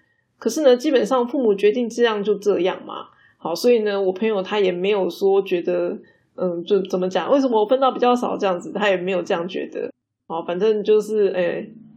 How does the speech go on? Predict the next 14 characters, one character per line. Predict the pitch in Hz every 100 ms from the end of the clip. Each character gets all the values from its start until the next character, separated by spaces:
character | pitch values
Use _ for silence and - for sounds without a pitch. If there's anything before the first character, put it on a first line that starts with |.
| - -
长 | 180 175
辈 | 226 214
这 | 226
样 | 202
决 | 185 165
定， | 196
那 | 190 180
我 | 156
们 | 151
就 | 185 175
这 | 180
样 | 151 151
子。 | - - - - _ -
好， | - 139 -